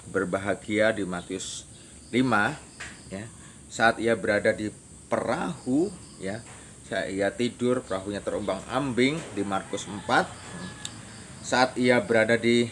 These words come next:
Betani, ia datang terlambat, ya, Marta dan Maria, ya, saudara mereka Lazarus yang mati, Yohanes sebelas, ya, ayat tujuh belas. Saat Yesus berada di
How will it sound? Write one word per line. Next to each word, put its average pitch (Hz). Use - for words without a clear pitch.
Betani, 170
ia 117
datang 117
terlambat, 131
ya, 104
Marta 104
dan 104
Maria, 107
ya, 104
saudara 95
mereka 101
Lazarus 104
yang 98
mati, 147
Yohanes 104
sebelas, 117
ya, 85
ayat -
tujuh -
belas. 127
Saat 147
Yesus 139
berada 123
di 131